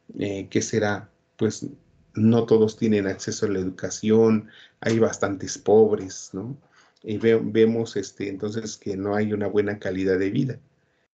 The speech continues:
En la sociedad del conocimiento, México, pues, es un país que, a pesar de que no es una potencia mundial,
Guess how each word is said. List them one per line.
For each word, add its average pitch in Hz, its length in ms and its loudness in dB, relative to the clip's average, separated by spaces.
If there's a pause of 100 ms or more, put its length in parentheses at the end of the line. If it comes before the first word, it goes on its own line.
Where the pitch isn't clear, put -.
(920)
En 165 160 6
la 170 80 6
sociedad 185 400 4
del 240 160 2
conocimiento, 131 1000 0
México, 147 840 0
pues, 120 180 -4
es 139 160 -4
un 151 140 -4
país 131 500 -2 (380)
que, 131 300 2
a 131 160 -2
pesar 190 300 4
de 269 100 -2
que - 120 2
no 135 200 2
es 170 140 -6
una 151 260 0
potencia 123 500 -2
mundial, 95 800 -2